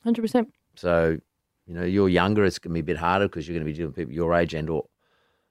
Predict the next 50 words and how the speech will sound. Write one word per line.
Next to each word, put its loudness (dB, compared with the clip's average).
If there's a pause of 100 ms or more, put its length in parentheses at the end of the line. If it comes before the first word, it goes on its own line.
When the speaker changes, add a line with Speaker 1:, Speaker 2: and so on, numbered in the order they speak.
(140)
Speaker 1:
And -8
Speaker 2:
older. 4
Speaker 1:
older. -12
Speaker 2:
I'm 2
dealing 0
with -4
people -2
who -4
are -2
always 2
younger -4
than -14
me, -14
<laughs> -
so -2
Speaker 1:
Yeah. 6
Speaker 2:
I 4
can -4
get 0
away 0
with -2 (220)
it. 6
So 6
it's 6
a 2
bit 6
Speaker 1:
<laughs> -
Speaker 2:
easier. 2 (320)
But, 4 (200)
but 2
you've 2
gotta 4
remember 2
that. 0
It -18
just, 2
Speaker 1:
Yeah. -6
Speaker 2:
it's -8
your 4
business. 2
You 2
Speaker 1:
Yeah. 6
Speaker 2:
have -2
to -4
direct 2
traffic -4
no -6
matter 0
what. 0 (200)
Speaker 1:
Yeah. 0